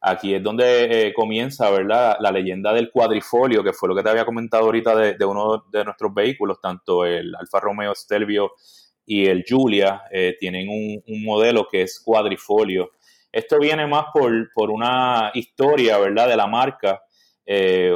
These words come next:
uno de nuestros corredores de Alfa Romeo, eh, era bien supersticioso y él usaba un trébol de cuatro hojas en todos sus vehículos de carrera.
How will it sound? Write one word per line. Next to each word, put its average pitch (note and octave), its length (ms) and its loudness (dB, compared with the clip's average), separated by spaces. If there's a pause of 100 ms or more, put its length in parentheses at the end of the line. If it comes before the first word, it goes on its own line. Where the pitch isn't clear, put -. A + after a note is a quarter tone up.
(100)
uno G2+ 240 -2
de A2+ 60 0
nuestros B2 280 -6
corredores A#2+ 680 2
de A#2 60 2
Alfa A#2 240 0
Romeo, A#2+ 680 -2
eh, F2+ 580 0
era G2 220 0
bien A#2 240 -4
supersticioso B2 960 -6 (440)
y A2 180 -2
él G2+ 300 0
usaba B2+ 800 2
un A2 180 -10
trébol C3 400 2
de C3+ 100 -2
cuatro C3 320 0
hojas C3 420 2
en G2+ 160 -14
todos A#2+ 280 2
sus C#3 180 -2
vehículos C3+ 480 0
de G#2 100 0
carrera. G2 460 0